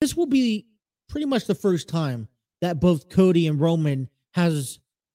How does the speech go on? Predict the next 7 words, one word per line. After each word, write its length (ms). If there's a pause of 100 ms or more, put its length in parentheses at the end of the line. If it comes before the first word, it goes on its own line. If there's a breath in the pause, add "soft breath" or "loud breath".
(640)
confronted 600
each 240
other, 300
been 240
in 100
the 80
ring 460